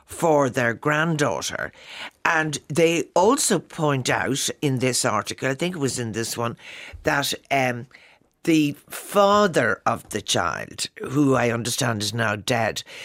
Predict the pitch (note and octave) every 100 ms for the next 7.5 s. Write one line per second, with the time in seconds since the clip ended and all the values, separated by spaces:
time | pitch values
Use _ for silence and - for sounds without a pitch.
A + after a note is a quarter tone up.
0 | - - C#3 - - B2+ F#3+ B3 G#3 -
1 | D#3+ A2+ E2+ C2 - B2+ A#2+ - A2+ G#2+
2 | G2+ A#2 G#2 G2+ G2 G2 F#2 F#2+ - -
3 | A#2 G2 C3+ E3+ D#3+ D3 B2+ - C#3+ C#3+
4 | D3 C3+ A2+ F2 F#2 - F#2 C2+ C#2+ -
5 | - - - - - F3 D#3 - - A3
6 | B3+ F3 A#2+ A#2+ C3+ F#3 C#3 E2+ E2+ F#2
7 | F#2+ - A2 A2+